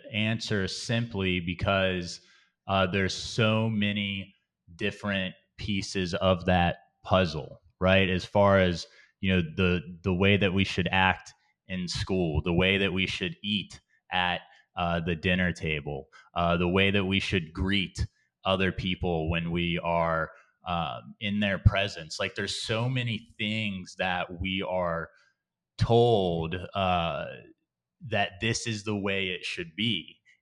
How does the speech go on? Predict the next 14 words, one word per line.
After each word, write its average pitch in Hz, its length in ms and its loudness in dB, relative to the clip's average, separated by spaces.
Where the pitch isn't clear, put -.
And 104 560 0
we're, 98 680 2
that, 107 360 -2
that 104 180 0
kind 127 200 -2
of 104 100 -2
area 113 460 0
of 101 220 -4
discovery 104 720 -2
is 85 140 -6
taken 107 480 -2
away 87 360 0
from 80 240 -12
us. - 300 -16